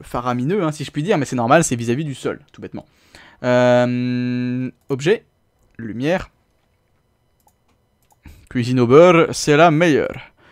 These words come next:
Lumière, vous savez, de La Belle et la Bête. <laughs> Euh, ok, on est bon. Je récupère ça, puisque là, voilà le moment fatidique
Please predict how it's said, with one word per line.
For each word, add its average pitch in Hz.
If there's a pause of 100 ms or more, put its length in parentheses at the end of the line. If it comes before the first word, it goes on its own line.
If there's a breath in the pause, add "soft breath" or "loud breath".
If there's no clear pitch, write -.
(360 soft breath)
Lumière, 123
vous 113
savez, 123
de 117
La 107
Belle 113
et 113
la 110
Bête. 92 (260 loud breath)
<laughs> - (680 loud breath)
Euh, 139
ok, 139
on 240
est 170
bon. 113 (1200)
Je 113
récupère -
ça, 190 (380 loud breath)
puisque -
là, 165
voilà 135
le 135
moment 135
fatidique 151